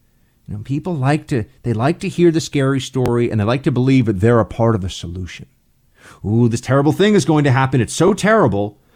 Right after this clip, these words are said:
Oh, but if you only, if you only do this, or if you only believe this, everything will be fine.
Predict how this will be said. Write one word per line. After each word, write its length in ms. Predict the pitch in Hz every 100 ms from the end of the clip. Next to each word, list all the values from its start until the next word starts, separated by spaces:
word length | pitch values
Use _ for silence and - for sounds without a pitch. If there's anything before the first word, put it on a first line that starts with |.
| _ -
Oh, 420 | 92 110 120 113
but 160 | 92 90
if 120 | -
you 160 | 135 143
only, 400 | 143 131 113 _ _ _
if 160 | - -
you 140 | 147
only 180 | 151 131
do 160 | 110 117
this, 540 | 135 185 - - - _ _ -
or 120 | 117
if 100 | 110
you 100 | 165
only 160 | 160 131
believe 640 | 131 107 120 240 247 87
this, 500 | 85 - - - - _ _ _ -
everything 340 | 92 113 131
will 80 | 131
be 100 | 127
fine. 340 | 127 123 127